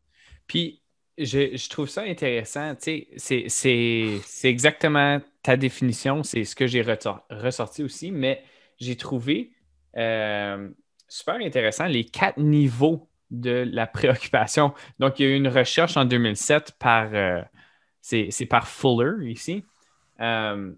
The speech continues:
puis, il, il cite justement les quatre niveaux de la préoccupation. Fait que le premier niveau, c'est l'absence de préoccupation à l'égard de l'enseignement. Donc, <laughs> on a peut-être certains enseignants qui se retrouvent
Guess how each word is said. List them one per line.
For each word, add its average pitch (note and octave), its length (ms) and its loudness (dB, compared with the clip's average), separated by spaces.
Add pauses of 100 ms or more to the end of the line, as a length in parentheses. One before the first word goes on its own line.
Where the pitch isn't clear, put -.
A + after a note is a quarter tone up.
(240)
puis, - 320 -8 (400)
il, C#3+ 400 6
il C#3 120 2
cite - 360 0
justement C3 520 4
les B2+ 180 2
quatre - 280 -2
niveaux C3+ 600 2 (100)
de A#2 400 4
la G#2+ 160 4
préoccupation. A2+ 800 -2
Fait A#2 200 0
que - 60 -20 (460)
le B2+ 140 8
premier D3+ 360 6
niveau, E3+ 380 4
c'est C3+ 200 0
l'absence A#2 680 4
de C3 80 4
préoccupation A#2+ 800 0
à C3 80 2
l'égard A2 340 4
de A2+ 80 2
l'enseignement. G2 580 0 (680)
Donc, G2+ 140 -2 (100)
<laughs> - 100 -6
on C3+ 120 2
a B2+ 100 2
peut-être C#3+ 380 2
certains A#2+ 440 2
enseignants G#2 420 4
qui - 140 -8
se - 100 2
retrouvent A#2+ 540 2